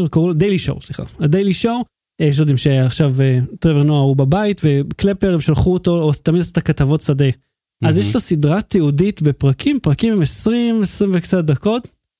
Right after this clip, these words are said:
Speaker 1: הוא כל פעם הולך ונטמע בתוך משהו בעייתי אחר.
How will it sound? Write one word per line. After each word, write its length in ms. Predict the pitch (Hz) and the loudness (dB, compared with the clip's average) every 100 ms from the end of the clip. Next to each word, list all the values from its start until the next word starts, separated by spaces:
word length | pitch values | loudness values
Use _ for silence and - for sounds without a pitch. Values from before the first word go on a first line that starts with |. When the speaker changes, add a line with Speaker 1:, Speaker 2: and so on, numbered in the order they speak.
| _ _ 170 | _ _ -8
Speaker 1:
הוא 80 | |
כל 140 | 170 247 | -2 -2
פעם 160 | 269 262 | 0 0
הולך 340 | 180 180 - 175 | 0 0 0 0
ונטמע 760 | 170 151 - - 175 208 220 214 | 0 0 -2 -2 0 0 -2 -2
בתוך 520 | 156 151 - 185 - 160 | 0 -2 0 0 2 2
משהו 400 | 151 185 - 185 | 0 0 0 0
בעייתי 540 | 147 139 135 131 156 | 0 0 0 0 0
אחר. 300 | 131 123 117 | -2 -4 -6